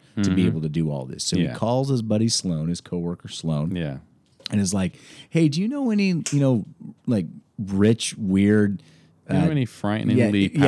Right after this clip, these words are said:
Speaker 2: powerful
Speaker 1: yeah, people
Speaker 2: people?
Speaker 1: that are potentially scary over from Oakland?" He goes, "Well, you know, there is this guy named Damon Drant."
Speaker 2: Yeah, Damon Drant is a member of my club.
Speaker 1: Yeah, and
Speaker 2: We're,
Speaker 1: blah,
Speaker 2: we're
Speaker 1: blah,
Speaker 2: not
Speaker 1: blah,
Speaker 2: friends,
Speaker 1: blah, blah.
Speaker 2: but
Speaker 1: And, and long story short, that's how, uh, Matt
Speaker 2: Yeah.
Speaker 1: finds out, um, you know,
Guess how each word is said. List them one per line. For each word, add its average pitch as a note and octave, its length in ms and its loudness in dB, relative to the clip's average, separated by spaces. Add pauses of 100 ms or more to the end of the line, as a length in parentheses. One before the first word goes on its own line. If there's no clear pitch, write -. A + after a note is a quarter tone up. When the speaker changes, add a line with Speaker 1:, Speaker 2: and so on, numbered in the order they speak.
Speaker 2:
powerful F#2+ 180 2
Speaker 1:
yeah, B2+ 80 4
people - 120 -2
Speaker 2:
people? F3 260 2
Speaker 1:
that C#3 180 4
are A#2 140 2
potentially A#2 460 -2
scary G2 600 0
over F#2+ 240 2
from F2 280 -6
Oakland?" F#2+ 440 -4
He F#2+ 80 -2
goes, F#2+ 160 -2
"Well, D3+ 160 -2
you A3 120 -2
know, G#3 120 -2
there F#3 140 -4
is A#3+ 140 -4
this C#3 120 -2
guy D#3 200 -4
named B2+ 220 2
Damon A2+ 300 2
Drant." E2 460 -4
Speaker 2:
Yeah, F2+ 160 -2
Damon C3+ 280 0
Drant G#2 280 0
is F#2 100 0
a F2+ 40 -2
member A2+ 260 0
of F2+ 80 -4
my F2 160 -2
club. F2 500 -6
Speaker 1:
Yeah, E2+ 360 2
and E2 260 0
Speaker 2:
We're, F#2 80 4
Speaker 1:
blah, A#2 140 4
Speaker 2:
we're A#2+ 40 6
Speaker 1:
blah, B2+ 80 6
Speaker 2:
not A2+ 100 4
Speaker 1:
blah, A2+ 140 4
Speaker 2:
friends, F2+ 320 2
Speaker 1:
blah, F2+ 300 0
blah. F2 100 0
Speaker 2:
but - 140 -2
Speaker 1:
And, - 200 -12
and F#2+ 220 2
long G2 240 2
story F#2 320 0
short, F2+ 440 -2
that's F2+ 260 -2
how, D#2+ 400 -4
uh, D2+ 400 -6 (180)
Matt F#2 300 -2
Speaker 2:
Yeah. - 60 -16
Speaker 1:
finds E2+ 340 0
out, D#2+ 340 -2
um, D2 400 -4 (540)
you D#2 60 -6
know, C#2 200 -6